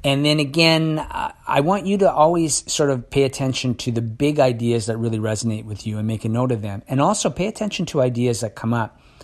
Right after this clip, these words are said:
that are not connected to, to what I'm talking about. 'Cause if they bubble to the surface, they're important. Don't ignore them. All right.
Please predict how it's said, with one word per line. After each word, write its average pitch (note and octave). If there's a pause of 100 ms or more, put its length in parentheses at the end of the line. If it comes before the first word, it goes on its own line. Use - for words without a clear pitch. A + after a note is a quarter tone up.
(160)
that A#2
are A#2+
not D3
connected C#3
to, A2+
to -
what A2+
I'm A#2
talking G2+
about. - (320)
'Cause A#2+
if C3+
they C3
bubble C#3
to E3+
the D3+
surface, B2+
they're A#2
important. G#2
Don't A#2
ignore A2
them. F#2 (760)
All B2
right. B2